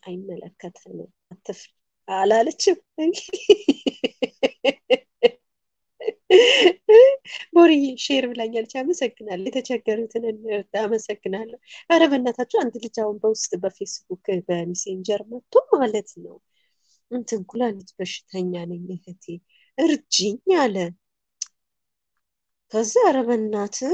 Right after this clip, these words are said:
ምን፣ ምን ማለት ነው የምትናገረው ነገር እኮ ከባድ ነው ስለው ኧረ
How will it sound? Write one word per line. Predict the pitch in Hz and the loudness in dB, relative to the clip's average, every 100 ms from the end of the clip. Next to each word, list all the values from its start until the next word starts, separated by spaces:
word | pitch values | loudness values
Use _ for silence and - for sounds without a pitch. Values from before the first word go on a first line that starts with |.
| 392 | 0
ምን፣ | 277 269 262 | 0 -2 -4
ምን | 247 269 269 | -4 -4 -2
ማለት | 262 240 240 | -4 -4 -4
ነው | 233 | -4
የምትናገረው | 226 220 226 226 214 208 208 208 | -6 -8 -12 -10 -10 -8 -8 -8
ነገር | 208 226 226 | -8 -6 -6
እኮ | - 392 | -6 -8
ከባድ | - 214 - 180 175 - | -6 -10 -8 -8 -8 -8
ነው | 175 175 165 175 180 - _ _ _ _ _ _ | -12 -12 -12 -14 -16 -20 _ _ _ _ _ _
ስለው | - - 208 - 466 508 _ _ _ _ _ _ _ - _ _ _ _ _ - _ _ - | -14 -8 -6 0 0 0 _ _ _ _ _ _ _ -20 _ _ _ _ _ -20 _ _ -6
ኧረ | 233 | -2